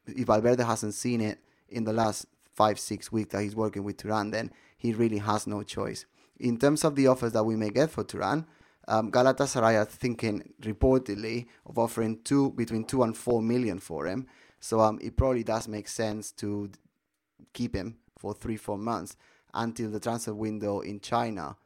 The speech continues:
appears again. Um, as you know, the winter transfer window for Europe is the summer, what is the off season for China. So, um, i-, if there is a good offer to come for Thuram, it's most likely going to come from China in three, four months' time. So,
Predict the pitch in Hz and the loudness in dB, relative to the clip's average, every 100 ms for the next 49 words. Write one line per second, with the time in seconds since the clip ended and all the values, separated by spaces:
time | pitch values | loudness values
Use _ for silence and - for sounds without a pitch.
0 | _ - - 95 85 - 85 85 113 120 | _ -14 -6 -4 -4 -10 -8 -8 -8 -10
1 | - 98 98 101 - 110 113 107 104 104 | -8 -6 -6 -6 -6 -8 -6 -6 -4 -4
2 | 104 _ _ - 101 101 104 135 131 107 | -6 _ _ -8 -4 -4 2 2 2 -4
3 | 104 - 101 104 101 95 101 98 113 104 | -6 -6 -6 -6 -4 -6 -6 -4 -2 -2
4 | 85 - 104 - 95 - 123 120 76 107 | -4 -8 -10 -10 -12 -6 -4 -4 -6 -12
5 | _ _ _ - 95 101 107 - 117 - | _ _ _ -10 -10 -10 -8 -6 -6 -6
6 | 113 110 - 85 - 90 - 90 80 92 | -6 -6 -8 -12 -14 -14 -10 -8 -8 -10
7 | 120 _ _ _ - 113 107 107 - - | -12 _ _ _ -8 -2 0 0 -2 -10
8 | 110 117 - - 131 131 120 117 - - | -8 -8 -8 -4 -2 0 0 -2 -6 -16
9 | - - 110 120 113 113 104 - 104 104 | -12 -8 -4 -2 0 -2 -4 -8 -4 -4
10 | 101 104 - 98 110 95 101 _ _ - | -4 -10 -8 -4 -2 -4 -8 _ _ -16
11 | 104 113 113 110 104 98 101 98 98 101 | -6 -2 -2 -2 -4 -4 -6 -8 -6 -6
12 | 104 98 110 104 92 87 110 104 - 101 | -8 -4 -2 -2 -4 -8 -8 -8 -8 -8
13 | 95 92 90 - 113 98 104 - 101 | -6 -8 -10 -4 -4 -4 -8 -6 -6